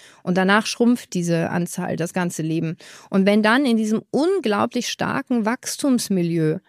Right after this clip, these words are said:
eines sich entwickelnden kindlichen Organismus ein Fehler auftritt,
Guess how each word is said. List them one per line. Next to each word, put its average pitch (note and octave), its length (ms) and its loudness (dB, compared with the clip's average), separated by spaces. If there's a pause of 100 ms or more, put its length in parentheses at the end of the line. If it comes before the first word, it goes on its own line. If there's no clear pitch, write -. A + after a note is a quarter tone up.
eines F#3+ 320 0 (280)
sich A#3 300 0
entwickelnden C4 880 2 (300)
kindlichen D4 540 2
Organismus G#3+ 640 2
ein G3 140 0
Fehler B3+ 380 2
auftritt, - 520 -4